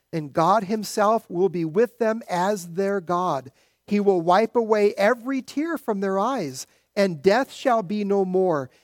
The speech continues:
Neither shall there be mourning, nor crying, nor pain anymore." <laughs>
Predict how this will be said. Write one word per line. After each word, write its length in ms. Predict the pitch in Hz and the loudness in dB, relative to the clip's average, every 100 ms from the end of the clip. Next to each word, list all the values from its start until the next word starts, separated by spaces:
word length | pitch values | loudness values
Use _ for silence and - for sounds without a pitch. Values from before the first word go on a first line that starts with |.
| _ - | _ -6
Neither 520 | 175 226 262 269 269 | 0 2 2 0 -2
shall 360 | - 220 208 202 | -2 0 2 2
there 240 | 196 190 | 2 2
be 200 | 156 156 | -2 -6
mourning, 720 | 143 156 190 240 262 285 277 _ _ 143 | -4 0 2 2 0 -2 -4 _ _ -10
nor 200 | 135 - | -8 -8
crying, 760 | - - 185 226 254 277 277 _ _ - | -10 0 4 4 2 -2 -6 _ _ -8
nor 240 | 156 139 | -4 -4
pain 500 | - - 190 214 220 | -8 -6 -4 -4 -6
anymore." 600 | - 202 233 - - - _ _ _ _ _ _ _ _ _ _ _ _ _ _ _ _ _ _ _ _ _ _ _ _ _ _ _ _ _ _ _ _ _ _ _ _ _ _ _ _ _ _ _ - | -8 -8 -8 -10 -14 -18 _ _ _ _ _ _ _ _ _ _ _ _ _ _ _ _ _ _ _ _ _ _ _ _ _ _ _ _ _ _ _ _ _ _ _ _ _ _ _ _ _ _ _ -14
<laughs> 200 | - | -12